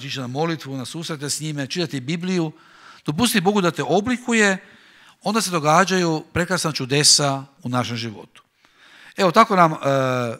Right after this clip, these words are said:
kad je ovaj dokument Dei Verbum u četrnaestoj točci govori povijest spasenja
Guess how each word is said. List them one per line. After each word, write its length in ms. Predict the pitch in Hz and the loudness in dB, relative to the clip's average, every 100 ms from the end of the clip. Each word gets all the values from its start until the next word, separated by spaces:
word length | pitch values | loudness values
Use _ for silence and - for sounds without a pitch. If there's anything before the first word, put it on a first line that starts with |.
| _ _ 127 113 | _ _ -14 -8
kad 200 | 131 127 | -8 -6
je 180 | 117 - | -8 -6
ovaj 240 | 131 123 | -4 -4
dokument 440 | 123 123 143 160 139 | -6 -4 0 0 2
Dei 180 | 147 | 0
Verbum 500 | 117 135 151 220 226 202 - - - - _ - | 2 2 2 0 -2 -6 -16 -20 -20 -20 _ -6
u 440 | 139 139 135 135 _ - | -4 -2 -2 -6 _ -8
četrnaestoj 460 | 139 196 185 160 | 0 2 2 0
točci 340 | 156 165 - 143 | 2 0 0 -2
govori 680 | 135 170 180 160 147 - - | 2 6 8 8 4 0 -2
povijest 340 | 175 180 147 | 2 4 4
spasenja 840 | - 147 160 151 170 156 143 135 | 4 6 6 6 2 2 2 2